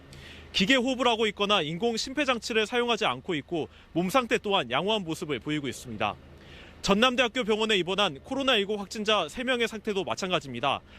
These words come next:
항바이러스제를 사용하지 않아도 될 정도로 몸 상태가 양호합니다. 광주시와 전남도가 현재 관리하고 있는 코로나 일구 확진자는, 접촉자는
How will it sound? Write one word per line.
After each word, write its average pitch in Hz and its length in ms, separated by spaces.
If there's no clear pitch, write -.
항바이러스제를 226 920
사용하지 233 400
않아도 165 260
될 139 140
정도로 151 360
몸 135 220
상태가 180 440
양호합니다. 110 560
광주시와 240 580
전남도가 220 500
현재 214 260
관리하고 202 480
있는 196 220
코로나 254 380
일구 196 200
확진자는, 190 760
접촉자는 202 600